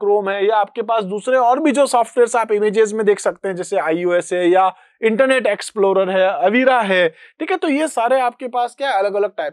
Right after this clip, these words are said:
के सॉफ्टवेयर्स हैं। इसी टाइप से अगर हम लोग बात करें सॉफ्टवेयर्स को लेकर के, तो दोस्तों सॉफ्टवेयर जो है वो basically आपके पास दो टाइप के होते हैं। Types of software में हम बात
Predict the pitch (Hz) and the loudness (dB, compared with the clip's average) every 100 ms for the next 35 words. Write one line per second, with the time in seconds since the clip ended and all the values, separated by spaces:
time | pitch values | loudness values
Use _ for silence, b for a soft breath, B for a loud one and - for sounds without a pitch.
0 | - 247 - - 123 - 107 101 - 101 | -6 -8 -4 -4 -4 -10 -12 -12 -14 -18
1 | - b b - 208 285 285 285 277 269 | -18 b b -8 -4 2 2 2 2 2
2 | 262 254 262 214 185 202 214 214 208 180 | 2 2 0 2 -2 0 0 2 2 -2
3 | b _ 214 190 - 226 214 - 208 202 | b _ -6 -6 0 0 0 2 2 2
4 | 196 185 208 233 233 240 294 - 190 - | 0 -4 -6 -2 -4 -4 -6 -4 -6 -4
5 | 302 302 240 277 269 269 247 220 262 254 | -2 0 0 -2 -2 -2 -2 -2 -4 -6
6 | 262 233 220 233 233 233 196 208 240 208 | -4 -4 -4 -4 -2 -4 -2 -2 0 -2
7 | 180 - 175 190 175 175 190 214 - 196 | -6 -6 -8 -6 -6 -8 -6 -10 -6 -8
8 | - 220 208 214 196 185 | -6 -6 -6 -6 -2 -2